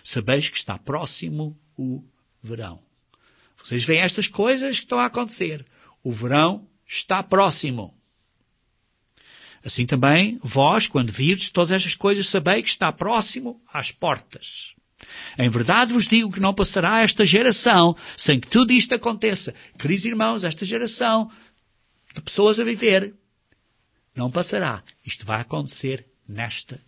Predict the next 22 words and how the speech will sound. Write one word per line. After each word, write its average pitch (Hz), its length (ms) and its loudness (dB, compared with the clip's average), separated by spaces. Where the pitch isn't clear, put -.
geração. - 540 -16
"Passará 123 420 0
o 170 100 2
céu 190 300 2
e 226 60 2
a 226 60 0
terra, 117 400 -4
porém 107 280 -6
as 113 100 -4
minhas 127 180 -6
palavras 127 460 -6
não 127 140 -8
passarão. 127 480 -10
Mas 95 180 -6
a 113 60 -2
respeito 160 500 0
daquele 175 320 0
dia 170 220 0
e - 20 2
hora 165 300 4
ninguém 202 260 0
sabe, 202 540 2